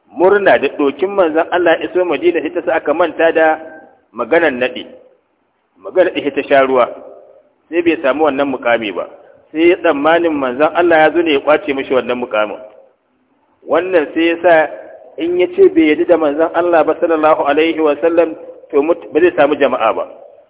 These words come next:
Dan lokacin mutanen Madina mafi yawa da an amshi musulunci. To ya ga kada ya koma ya mai da kai shi baya. Sai dai ya ce ya yarda da musulunci, ya yarda da manzon Allah, amma ta baka na baka, kuma ta ciki na ciki. Haka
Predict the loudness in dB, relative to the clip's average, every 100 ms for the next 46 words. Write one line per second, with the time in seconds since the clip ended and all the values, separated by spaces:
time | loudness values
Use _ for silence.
0 | _ -6 0 0 0 -4 -4 0 0 0
1 | -2 -2 0 0 -2 -6 -2 2 4 2
2 | -2 -4 -4 -8 -8 -8 -6 -4 -4 -6
3 | -16 -18 _ _ _ _ _ _ _ _
4 | -10 -2 0 0 0 0 2 0 -2 0
5 | 2 4 2 4 4 2 2 -4 -4 0
6 | 2 2 -2 -16 -20 -8 -4 -2 -2 -2
7 | 0 4 4 2 -4 -2 -4 -2 -2 -2
8 | -4 -4 -6 -4 2 2 2 0 0 -2
9 | 0 0 -2 0 0 0 0 2 2 2
10 | 0 0 0 0 0 0 -2 -6 -10 -20
11 | -20 -20 _ _ _ _ -4 -2 -2 -6
12 | -4 -2 -2 -6 -16 -20 -20 _ _ _
13 | _ _ _ 0 0